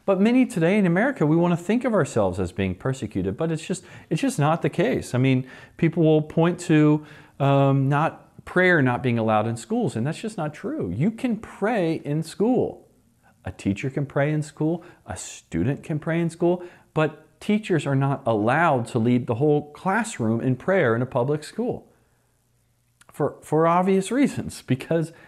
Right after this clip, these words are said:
there's people in the classroom who aren't Christians. And just like we wouldn't want to be led in the prayer of another faith, uh,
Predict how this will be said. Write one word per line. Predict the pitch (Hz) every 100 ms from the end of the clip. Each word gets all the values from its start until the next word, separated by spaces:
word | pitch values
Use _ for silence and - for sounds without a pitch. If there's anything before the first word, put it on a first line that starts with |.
| _
there's | - 151
people | - 196 196 185 175 175
in | 160
the | 151
classroom | 226 262 - 170
who | 156 165 180 - _ _ -
aren't | 127 -
Christians. | 262 - 90 - - _ _ _ _ _ _ _ _ -
And | 123
just | 123 151 165
like | 147
we | 135 139
wouldn't | 131 135 147
want | 120 131
to | 127
be | 127 123
led | 110 110 131
in | 127
the | 110
prayer | - 107 120
of | 117
another | 95 87 101 165 170 170 -
faith, | - - 123 156 226 - _ - - - _ -
uh, | 117 113 117 117